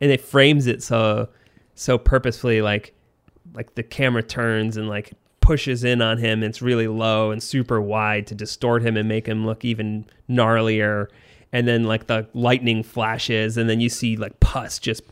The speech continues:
breaking out, like, streaming out of his forehead, and everyone else is kind of freaked out by him. It's funny 'cause, like, he has, like, probably the most to do, um, as far as, um, line delivery,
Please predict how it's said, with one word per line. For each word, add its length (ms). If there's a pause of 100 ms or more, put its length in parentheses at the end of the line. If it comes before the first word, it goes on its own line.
breaking 540
out, 140
like, 140
streaming 840
out 220
of 80
his 180
forehead, 640 (500)
and 140
everyone 340
else 180
is 100
kind 200
of 80
freaked 380
out 260
by 160
him. 240 (440)
It's 140
funny 300
'cause, 200
like, 160
he 200
has, 560
like, 280
probably 580
the 100
most 360
to 80
do, 460 (420)
um, 440 (180)
as 160
far 340
as, 440
um, 380
line 280
delivery, 600